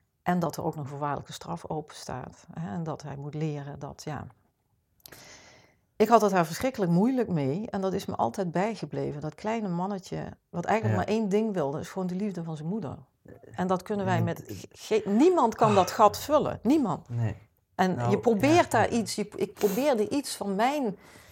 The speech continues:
Speaker 1: moeder zijn, zeg maar, in dat requisitoor te proppen van, "Weet je, ik geef ook om jou.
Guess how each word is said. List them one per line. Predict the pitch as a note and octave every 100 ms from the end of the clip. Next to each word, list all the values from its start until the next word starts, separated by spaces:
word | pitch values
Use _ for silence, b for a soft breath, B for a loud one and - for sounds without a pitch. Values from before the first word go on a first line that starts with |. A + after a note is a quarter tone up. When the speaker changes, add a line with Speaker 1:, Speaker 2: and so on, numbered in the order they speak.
| B _
Speaker 1:
moeder | - F#3+ G#3+ D#4+ B3+ F#3+
zijn, | D3 D3 C3+ E3+ G#3+
zeg | E3 D#3+
maar, | D#3+ D3 -
in | B3+ A#3
dat | G3+
requisitoor | - F#3+ F3+ E3+ E3+ C#4+ D4+ -
te | -
proppen | - - F3+ - C#3 D#3+
van, | F3 D#3+ D#3 b b b b b b b b b
"Weet | A3+ A#3
je, | B3 A#3
ik | -
geef | - B3+ A#3+ -
ook | C#4+ E4
om | A#3 G#3
jou. | G3+ E3 C#3+ C#4+